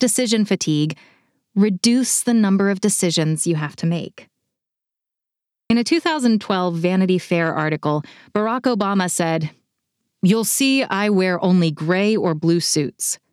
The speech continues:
I'm trying to pare down decisions. I don't want to make decisions about what I'm eating or wearing, because I have too many other decisions to make." Steve Jobs did this same thing. He wore a uniform, a black turtleneck,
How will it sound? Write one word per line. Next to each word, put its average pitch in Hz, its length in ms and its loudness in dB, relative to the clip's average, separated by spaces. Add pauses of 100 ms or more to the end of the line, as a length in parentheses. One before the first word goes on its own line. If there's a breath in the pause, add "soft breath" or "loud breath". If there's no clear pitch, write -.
(420)
I'm 165 80 4
trying 202 240 0
to 180 80 0
pare 196 280 0
down 180 280 0
decisions. - 680 -4 (680 soft breath)
I 214 60 -2
don't 247 140 2
want 233 200 0
to 226 80 2
make 208 160 0
decisions 170 500 0
about 151 220 -2
what 170 160 0
I'm 170 120 0
eating 175 460 2
or 143 180 0
wearing, 151 520 -2 (640)
because 143 180 -4
I 143 60 0
have 147 140 -2
too 185 160 2
many 175 180 2
other 185 160 0
decisions 135 500 -2
to - 80 -6
make." - 340 -8 (1400)
Steve 269 320 0
Jobs 247 360 -2
did 196 180 0
this 180 160 0
same 175 320 -2
thing. 147 380 -4 (400)
He 247 140 2
wore 226 440 0
a 202 140 0
uniform, 185 800 0 (420)
a 143 60 -6
black 170 280 -4
turtleneck, 190 580 -2